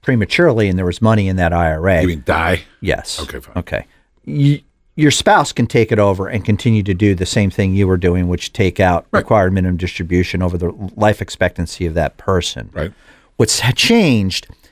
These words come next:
Speaker 1: is we used to be able to pass it off from there, non-spousal, to kids, grandkids.
Speaker 2: Okay.
Speaker 1: And they could take it out over their lifetime.
Speaker 2: Okay.
Speaker 1: Okay? No more.
Speaker 2: Ooh.
Speaker 1: No more.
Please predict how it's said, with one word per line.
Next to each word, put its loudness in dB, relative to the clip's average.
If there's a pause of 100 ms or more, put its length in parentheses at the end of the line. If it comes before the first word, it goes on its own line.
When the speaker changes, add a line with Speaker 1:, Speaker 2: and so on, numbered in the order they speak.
(200)
Speaker 1:
is 4 (220)
we 4
used 4
to -4
be 4
able 2
to -2
pass 0
it -4
off 2
from 0
there, 4 (640)
non-spousal, 2 (260)
to -8
kids, 0 (120)
grandkids. 0 (220)
Speaker 2:
Okay. -2 (320)
Speaker 1:
And 2
they 4
could -4
take 0
it 0
out 0
over 0
their 2
lifetime. -4 (680)
Speaker 2:
Okay. -2 (140)
Speaker 1:
Okay? 0 (500)
No 6
more. 0 (140)
Speaker 2:
Ooh. -4 (240)
Speaker 1:
No 4
more. -2